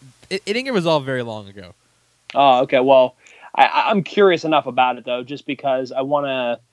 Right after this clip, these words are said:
Speaker 2: I just wanna see, I just kinda wanna see the resolution of it, you know what I mean? I wanna see it
Speaker 1: Yeah,
Speaker 2: unfold.
Speaker 1: yeah, yeah. No, me too. I think this looks like a really solid drama. I can't wait to watch. I, I definitely wanna watch it, especially 'cause, like, there's a lot of actors I really,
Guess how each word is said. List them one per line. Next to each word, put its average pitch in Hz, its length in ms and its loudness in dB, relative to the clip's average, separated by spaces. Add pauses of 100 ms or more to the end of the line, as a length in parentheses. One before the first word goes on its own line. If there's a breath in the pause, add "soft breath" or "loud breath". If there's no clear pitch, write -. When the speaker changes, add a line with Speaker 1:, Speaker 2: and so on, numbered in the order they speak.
(420)
Speaker 2:
I 139 80 2
just 180 160 0
wanna 208 180 4
see, 147 800 2 (260)
I - 1000 -8
just 190 120 -2
kinda 247 160 -2
wanna 226 140 -2
see - 120 -10
the 175 60 -8
resolution 143 540 -8
of 117 140 -14
it, 113 60 -18
you 127 80 -14
know 131 80 -10
what 135 40 -8
I 135 40 -8
mean? 135 180 -8
I 127 60 -4
wanna 131 180 -6
see 131 140 -10
it 120 120 -8
Speaker 1:
Yeah, 135 160 -8
Speaker 2:
unfold. 117 160 -4
Speaker 1:
yeah, 107 60 -14
yeah. 101 260 -14 (1500 soft breath)
No, 175 120 -12
me 165 140 -12
too. 151 160 -16
I 104 40 -16
think 131 160 -20
this 120 120 -20
looks 120 120 -18
like 120 80 -16
a 110 60 -12
really 113 340 -14
solid 107 420 -20
drama. 110 420 -18
I 101 40 -20
can't 101 300 -20
wait 98 160 -20
to - 100 -20
watch. 95 400 -20
I, 120 80 -20
I 117 140 -18
definitely 131 240 -14
wanna 104 220 -18
watch 101 260 -20
it, - 60 -20
especially 104 200 -20
'cause, 101 180 -20
like, 101 100 -20
there's 104 100 -18
a 101 40 -20
lot 95 140 -16
of 98 80 -20
actors 98 300 -20
I - 20 -18
really, 113 400 -16